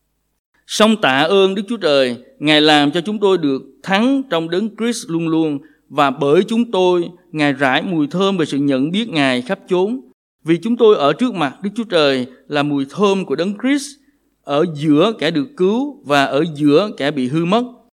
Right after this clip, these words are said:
cho kẻ này mùi của sự chết làm cho chết, cho kẻ kia mùi của sự sống làm cho sống. Ai xứng đáng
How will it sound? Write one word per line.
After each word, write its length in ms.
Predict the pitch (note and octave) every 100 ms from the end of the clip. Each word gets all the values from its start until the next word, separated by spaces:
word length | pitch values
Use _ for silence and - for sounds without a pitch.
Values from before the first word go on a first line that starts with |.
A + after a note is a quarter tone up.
| _ _
cho 180 | G3 G3
kẻ 180 | C3 D3
này 500 | E3+ D3 C3+ B2 B2
mùi 320 | D3+ D#3+ D#3+
của 120 | D3
sự 160 | D#3 C3+ C3+
chết 260 | F#3+ A#3
làm 300 | A#3 D3 B2+
cho 120 | D3
chết, 300 | D3 E3+ G#3 A#3 - _ -
cho 240 | G3 G3
kẻ 240 | F#3 C3+
kia 380 | F3+ G3 G3 F#3 E3+ _
mùi 260 | D#3+ E3+ D3+
của 120 | D#3+
sự 180 | E3+ C3+
sống 380 | C3 D#3+ G3 A#3
làm 240 | D3 B2+
cho 160 | A#2+ C#3+
sống. 340 | D3+ C#3 - - _ _
Ai 240 | F3 G3
xứng 240 | F3+ G3+ A3+
đáng 380 | F3+ E3+ G#3+